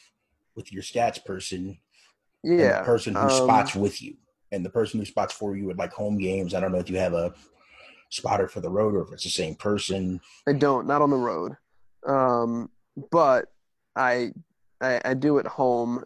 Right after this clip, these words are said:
Speaker 2: and it's more,
Speaker 1: <laughs>
Speaker 2: it's the, the biggest thing for me. I'm really bad at math. Um, so the biggest thing for me is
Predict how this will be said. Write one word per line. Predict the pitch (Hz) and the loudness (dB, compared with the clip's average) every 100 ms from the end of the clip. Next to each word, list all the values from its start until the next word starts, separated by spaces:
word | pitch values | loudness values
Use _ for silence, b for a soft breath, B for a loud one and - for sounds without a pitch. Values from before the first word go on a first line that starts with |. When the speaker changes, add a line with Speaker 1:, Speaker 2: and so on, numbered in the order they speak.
| - | -2
Speaker 2:
and | 123 | 0
it's | 123 - | -2 -2
more, | 143 147 151 143 - | 0 2 4 4 4
Speaker 1:
<laughs> | |
Speaker 2:
it's | 139 - | 2 -4
the, | 139 131 | -8 -6
the | - 143 | -2 0
biggest | 139 175 175 - | 4 4 4 0
thing | 139 | -4
for | 127 131 | -2 -4
me. | 135 127 | -2 0
I'm | 123 | 0
really | 135 131 | -2 -2
bad | 127 117 120 | 0 0 0
at | - | -4
math. | 85 78 - _ b b b b - | -10 -10 -12 _ b b b b -2
Um, | 127 117 110 101 104 _ - | 2 2 0 -4 -12 _ -8
so | 139 | -2
the | 127 | 0
biggest | 123 160 156 - | 2 4 4 2
thing | 151 135 | 0 0
for | - 131 | -2 0
me | 139 143 117 110 b b b _ | 2 2 0 -6 b b b _
is | 120 113 113 113 117 117 | -4 -2 -2 -2 -6 -10